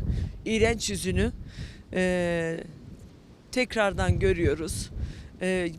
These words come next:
burada yirmi bir şehidimiz var. Yirmi bir şehit arasında on biri çocuk, altısı kadın, dördü de güvenlik korucusu olmak üzere yirmi bir kişiyi şehit etmişlerdir.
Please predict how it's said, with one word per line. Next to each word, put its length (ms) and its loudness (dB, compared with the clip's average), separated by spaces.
burada 200 2
yirmi 340 -2
bir 80 0
şehidimiz 640 -2
var. 120 2
Yirmi 340 -2
bir 100 0
şehit 480 -2
arasında 500 -2
on 280 -2
biri 180 -2
çocuk, 520 -4
altısı 440 0
kadın, 380 -4
dördü 320 6
de 220 0
güvenlik 440 0
korucusu 480 -4
olmak 340 -2
üzere 240 0
yirmi 400 -2
bir 120 0
kişiyi 600 -2
şehit 360 0
etmişlerdir. 840 -4